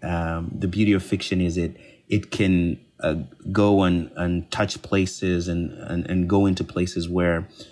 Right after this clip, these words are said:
uh, straight journalism sometimes can't. Um, and, um, so, so I'm, I'm, I'm really proud of that, and, and I've got, you know,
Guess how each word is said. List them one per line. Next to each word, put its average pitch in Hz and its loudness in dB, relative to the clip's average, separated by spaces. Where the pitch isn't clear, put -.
uh, 85 2
straight 92 -2
journalism 90 2
sometimes 85 -4
can't. 87 -2
Um, 85 -2
and, 90 -2
um, 85 -2
so, 95 -4
so 92 -2
I'm, 87 0
I'm, 92 0
I'm 98 4
really 110 4
proud 107 4
of 107 4
that, 104 2
and, 90 0
and 87 2
I've 92 0
got, 95 0
you - 0
know, 90 2